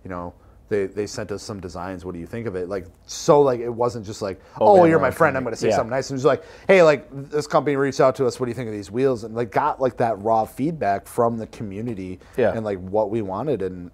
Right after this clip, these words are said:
Speaker 1: and, you know, that was a huge part of it too, 'cause we, we, I literally went to you guys.
Speaker 2: Yeah, and it, it's really mind-blowing right now to see where our wheels are,
Speaker 1: Yeah.
Speaker 2: what they're doing. So, like,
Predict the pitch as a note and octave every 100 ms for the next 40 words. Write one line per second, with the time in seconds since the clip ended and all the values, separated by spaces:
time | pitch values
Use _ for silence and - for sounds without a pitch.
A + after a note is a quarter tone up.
0 | - G2+ F#2+ G2 F2 G2 G2+ A2+ G2+ -
1 | - A2 - G2+ - - G2+ F#2+ F2+ -
2 | - F2+ E2+ D#2+ F2 G2 A#2 A#2 - A#2+
3 | A2 F#2+ A#2+ D3 A#2 G2 G#2 B2 - _
4 | _ _ _ - - C#3+ A2 A2 _ _
5 | _ - C#3 - - _ - G#2+ - -
6 | C#3 C3 - - - - - - C3+ A#2+
7 | A#2 G#2 G2 A#2 B2+ C3 C3+ C3+ - G2
8 | F#2+ F#2 F2+ F2 F2+ E2 D#2 E2+ F2 F2+
9 | F#2 - - A2+ G#2+ A#2+ C#3 - - _
10 | _ _ - B2 G#2 G2+ G2 F#2+ - -
11 | G2+ G2 F#2 F#2+ F2+ F2+ - F2 D#2 E2+
12 | - A2 F#2+ F#2 E2+ D2+ E2+ - C3 A#2+
13 | -